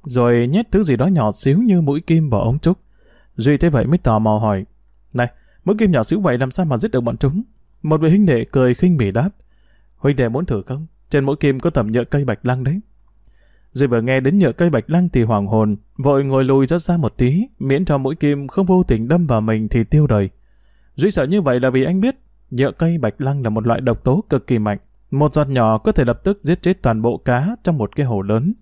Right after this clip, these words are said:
Sau đó Duy đành câm miệng nhìn năm người đưa ống trúc lên miệng rồi thổi phù một cái. Lập tức năm tên canh cửa bên kia liền đưa tay lên ôm cổ, rồi trong chớp mắt năm người đã sùi bọt mép trắng mà bắt đầu liêu xiêu muốn ngã.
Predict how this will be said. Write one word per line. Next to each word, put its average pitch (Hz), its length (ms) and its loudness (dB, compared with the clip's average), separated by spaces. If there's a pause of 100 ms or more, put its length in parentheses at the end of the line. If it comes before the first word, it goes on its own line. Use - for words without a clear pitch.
(460)
Sau 143 160 -2
đó 135 160 2
Duy 143 180 2
đành 117 180 -2
câm 185 220 0
miệng 131 240 0
nhìn 127 160 0
năm 180 160 2
người 113 260 2
đưa 147 140 2
ống 147 160 2
trúc 233 200 -4
lên 180 200 2
miệng 120 240 -2
rồi 113 180 2
thổi 107 200 0
phù 113 240 0
một 107 220 -4
cái. 123 280 -2 (560)
Lập 135 200 0
tức 196 160 0
năm 147 180 -2
tên 135 140 0
canh 135 180 -4
cửa 113 160 -2
bên 117 200 -2
kia 123 240 0
liền 110 200 -2
đưa 127 120 0
tay 123 180 -2
lên 120 160 -2
ôm 160 240 0
cổ, 101 360 -2
rồi 113 420 0
trong 147 160 -2
chớp - 220 -2
mắt 185 280 -2
năm 143 260 0
người 110 380 0
đã 120 100 -4
sùi 131 220 0
bọt 123 200 -2
mép 165 220 -2
trắng 147 300 -2 (260)
mà 123 220 0
bắt 175 160 -2
đầu 113 160 -2
liêu 127 220 0
xiêu 127 300 0
muốn 117 240 -4
ngã. 135 260 -2